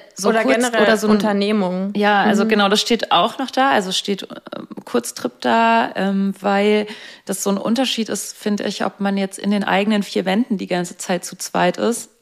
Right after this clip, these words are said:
Speaker 1: oder in einem Hotel. Und das reicht ja auch schon eine Nacht in einem anderen Hotel, also an einem anderen Ort. Das macht wirklich was sexuell, einen Unterschied, ob man im gleichen Ort ist,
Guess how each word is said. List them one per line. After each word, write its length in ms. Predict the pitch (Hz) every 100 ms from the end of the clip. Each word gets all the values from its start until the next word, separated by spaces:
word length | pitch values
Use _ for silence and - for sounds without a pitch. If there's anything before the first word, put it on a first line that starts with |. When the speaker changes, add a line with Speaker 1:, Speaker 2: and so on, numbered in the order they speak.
| -
Speaker 1:
oder 320 | 190 208 196 190
in 80 |
einem 100 | 185 180
Hotel. 460 | 185 - 185 175 -
Und 100 | 175
das 120 | - -
reicht 220 | 196 202
ja 60 | 190
auch 60 |
schon 160 | - 190
eine 260 | 185 208
Nacht 320 | 175 165 - -
in 80 |
einem 140 | 180 180
anderen 220 | 180 180
Hotel, 340 | 175 - 185
also 120 | - 196 -
an 200 | 202 202
einem 240 | 180 180
anderen 240 | - 180 185
Ort. 220 | 190 - - - - -
Das 160 | 190
macht 340 | 208 214 - -
wirklich 360 | 220 202 185
was 280 | 190 185 - -
sexuell, 920 | - 196 - - 180 185 180 180 185 - - - -
einen 100 | 190
Unterschied, 480 | - 220 202 - 185
ob 200 | 190 -
man 100 | 190
im 320 | 190 180 185 - -
gleichen 380 | 185 185 190 196
Ort 220 | 180 180
ist, 180 | 202